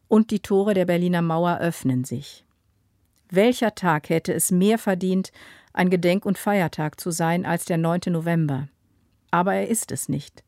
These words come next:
Vielleicht, weil er einfach zu viele Anlässe zum Gedenken hat. Aus ihm glitzert das Licht und aus ihm bricht die Finsternis deutscher Geschichte. Was soll man am neunten November? Dankbar sein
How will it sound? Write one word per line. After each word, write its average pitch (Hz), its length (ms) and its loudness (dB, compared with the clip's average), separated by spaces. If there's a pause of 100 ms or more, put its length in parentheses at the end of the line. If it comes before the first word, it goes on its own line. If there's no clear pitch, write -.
(380)
Vielleicht, 185 600 0 (460)
weil 208 160 4
er 202 140 4
einfach 202 400 0
zu - 180 -2
viele 233 460 0
Anlässe 160 480 0
zum 160 180 -2
Gedenken 151 540 -4
hat. - 280 -10 (540)
Aus 185 180 2
ihm 247 220 6
glitzert 214 460 2
das 185 160 0
Licht 226 400 -4 (400)
und 190 120 0
aus 185 140 0
ihm 208 240 2
bricht 196 240 -4
die 196 60 0
Finsternis 143 600 -2
deutscher 147 360 -4
Geschichte. 147 580 -6 (720)
Was 180 320 0
soll 226 180 6
man 175 220 2
am 160 120 0
neunten 156 300 0
November? 147 540 0 (460)
Dankbar 196 420 2
sein 247 400 0